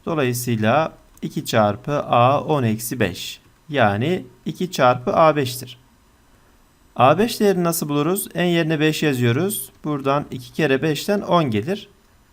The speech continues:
Burası iki çarpı ondan yirmi olur. Peki A bir'i bulalım. Bir değeri beşten küçüktür. Dolayısıyla iki çarpı birden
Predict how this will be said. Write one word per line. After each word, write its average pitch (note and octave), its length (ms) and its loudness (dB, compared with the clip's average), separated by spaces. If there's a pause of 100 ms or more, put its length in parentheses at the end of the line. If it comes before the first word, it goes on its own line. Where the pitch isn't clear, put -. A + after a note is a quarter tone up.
(120)
Burası D3 680 -2
iki F#3 240 -6
çarpı B2 480 2
ondan C3 580 2 (320)
yirmi D3+ 260 -2
olur. A#2+ 320 -2 (920)
Peki F3+ 320 -4
A F3+ 260 6
bir'i E3 180 2
bulalım. B2+ 480 0 (560)
Bir F#3 220 0
değeri F3 300 2
beşten E3 420 0
küçüktür. D#3+ 640 -6
Dolayısıyla C#3+ 800 0
iki D#3 300 -8
çarpı A2+ 460 0
birden D3 480 -2